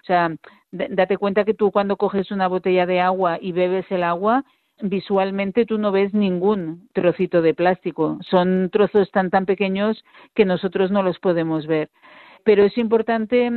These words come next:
señalar que cuando hablamos de contaminación por microplásticos y nanoplásticos, aquí importa mucho el tamaño de la partícula y también importa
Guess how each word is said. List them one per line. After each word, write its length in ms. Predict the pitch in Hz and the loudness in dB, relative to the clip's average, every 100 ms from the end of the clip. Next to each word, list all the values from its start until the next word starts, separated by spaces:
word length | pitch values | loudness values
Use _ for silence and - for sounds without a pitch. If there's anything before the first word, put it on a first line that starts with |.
| 240 - 214 | -8 -10 -2
señalar 440 | 220 208 202 208 | 0 4 4 2
que 160 | 202 233 | 0 -2
cuando 720 | 226 208 190 185 175 175 180 190 | 0 -2 0 0 2 0 0 0
hablamos 440 | 180 190 196 214 | -2 -2 -2 -2
de 80 | 220 | -2
contaminación 880 | - 214 214 202 190 185 233 226 202 | -2 -2 -2 -2 -2 -2 0 -2 0
por 200 | 190 175 | 0 0
microplásticos 920 | 175 165 170 175 185 202 220 185 185 | -4 -2 0 2 2 0 -2 -2 -2
y 60 | 185 | -2
nanoplásticos, 960 | 175 165 190 202 - 190 190 240 277 _ - - - - | -2 -2 0 0 -2 -4 0 0 -2 _ -20 -20 -20 -2
aquí 320 | 196 190 220 | -2 0 0
importa 460 | 214 214 233 233 226 | 0 2 0 2 -2
mucho 680 | 220 214 - 240 240 254 - _ | -2 -4 -2 0 2 2 -2 _
el 220 | 180 175 | -4 -4
tamaño 600 | 170 170 180 208 214 262 285 | -2 -2 -2 -2 -2 -2 0
de 160 | 196 | 0
la 100 | 175 | 0
partícula 760 | 170 170 214 208 220 220 269 302 _ _ - | 0 -2 -4 -2 2 2 2 0 _ _ -6
y 400 | 214 190 185 175 | -2 0 -2 0
también 640 | 190 190 208 208 208 220 - | 0 0 0 0 -2 -4 -6
importa 800 | 208 185 214 208 208 175 165 | -4 0 2 2 0 0 0